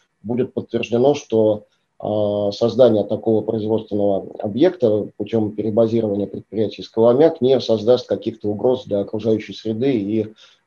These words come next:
э, м, здоровья населения. Да? Надо сказать, что в целом в настоящий момент,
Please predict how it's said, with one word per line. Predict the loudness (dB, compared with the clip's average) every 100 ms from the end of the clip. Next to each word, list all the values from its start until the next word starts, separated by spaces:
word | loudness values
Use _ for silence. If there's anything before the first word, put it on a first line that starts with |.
| -8
э, |
м, | -4 -2 -2 -4 -6 -8 -8 -8 -8 -8 -8 -8
здоровья | -2 2 2 2
населения. | -2 -2 -2 -2 -6 2
Да? | 4 4
Надо | 2 2
сказать, | 0 2 2 2
что | 0 0 0 -2 -8 _ _ -20 _
в | 4
целом | 4 4 2
в |
настоящий | -2 4 4 4 2
момент, | 2 4 2 -2